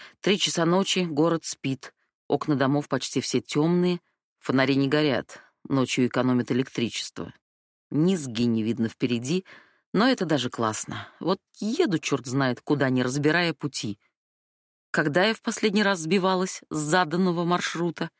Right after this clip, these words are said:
Да никогда. Я крутила педали, наслаждаясь укрывающей темнотой, одиночеством,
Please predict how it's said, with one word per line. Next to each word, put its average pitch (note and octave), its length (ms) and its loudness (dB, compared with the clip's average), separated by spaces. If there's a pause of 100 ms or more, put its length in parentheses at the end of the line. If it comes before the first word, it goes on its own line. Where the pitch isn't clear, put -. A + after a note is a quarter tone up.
(680)
Да C#3+ 220 2
никогда. D3+ 680 0 (1080)
Я D#3+ 140 2
крутила F3 420 2
педали, F#3+ 380 2
наслаждаясь D#3 760 0
укрывающей E3+ 760 0
темнотой, E3+ 720 0 (380)
одиночеством, C#3+ 960 0